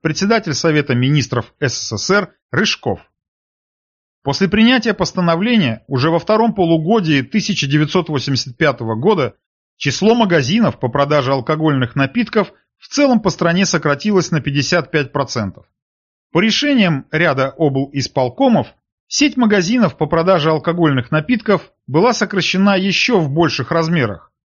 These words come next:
В Астраханской области, например, число этих магазинов сокращено со ста восемнадцати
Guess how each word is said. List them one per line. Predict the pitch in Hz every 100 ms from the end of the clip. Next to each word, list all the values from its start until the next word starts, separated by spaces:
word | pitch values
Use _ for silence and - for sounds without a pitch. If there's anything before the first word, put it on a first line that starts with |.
| _ _
В | 127
Астраханской | 143 180 165 202 160 - 127
области, | 160 240 240 175 -
например, | 135 120 127 123 104 - _ _
число | - 170 247 254 240
этих | 175 156
магазинов | 147 135 143 151 208 196
сокращено | - - 160 - 160 175 165 151
со | -
ста | 160 - 160
восемнадцати | 127 - 147 180 233 175 - 123 -